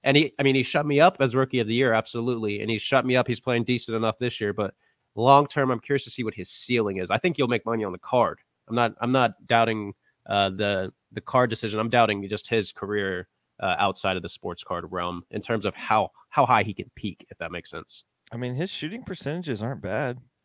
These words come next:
Speaker 1: No, they're not. They're not. I mean, he's playing well. It's just that he is that tweener. He really is. He's not, he's
Speaker 2: He's
Speaker 1: not
Speaker 2: sh-, he's
Speaker 1: super
Speaker 2: shooting
Speaker 1: fast.
Speaker 2: almost, he's shooting, uh, like,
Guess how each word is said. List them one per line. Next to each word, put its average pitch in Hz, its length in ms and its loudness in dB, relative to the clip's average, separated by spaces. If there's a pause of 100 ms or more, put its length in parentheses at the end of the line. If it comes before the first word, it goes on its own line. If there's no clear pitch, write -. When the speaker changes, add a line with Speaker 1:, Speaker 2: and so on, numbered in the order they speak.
(460)
Speaker 1:
No, 135 120 2
they're 143 120 0
not. 151 320 0
They're 120 100 0
not. 151 220 0
I 131 60 4
mean, 156 120 4
he's 190 160 -2
playing 208 280 0
well. 139 260 4
It's 120 120 -4
just - 280 -8
that 117 180 0
he 135 180 -2
is 139 140 -4
that 123 220 -2
tweener. 139 440 -6
He 120 140 -8
really 139 300 2
is. 123 100 -2
He's 107 180 -6
not, 135 300 0 (220)
he's 117 120 -4
Speaker 2:
He's - 20 0
Speaker 1:
not 147 160 4
Speaker 2:
sh-, - 180 -4
he's 135 180 0
Speaker 1:
super 143 160 2
Speaker 2:
shooting 165 180 2
Speaker 1:
fast. 135 280 8
Speaker 2:
almost, - 280 -2 (140)
he's 139 160 -4
shooting, 151 380 -4 (380)
uh, 113 380 4
like, 104 320 -2